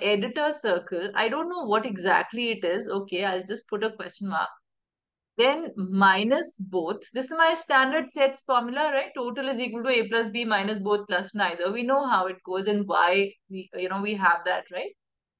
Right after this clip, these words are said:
And plus neither. So plus that is two X. Now note that right now we have not worried about,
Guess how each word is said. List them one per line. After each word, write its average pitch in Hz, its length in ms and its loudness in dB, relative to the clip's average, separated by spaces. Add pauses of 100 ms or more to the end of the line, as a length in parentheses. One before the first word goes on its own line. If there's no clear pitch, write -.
(800)
And 311 320 4
plus 269 360 4
neither. 165 600 0
So 311 260 -2
plus 254 360 4
that 202 200 0
is 339 240 -4
two 208 300 -4
X. - 320 -12
Now 240 180 6
note 302 320 0
that 359 220 2 (160)
right 208 280 -2
now 302 360 2
we 262 160 -4
have 277 320 2
not 226 300 0 (120)
worried 214 460 0
about, 233 460 4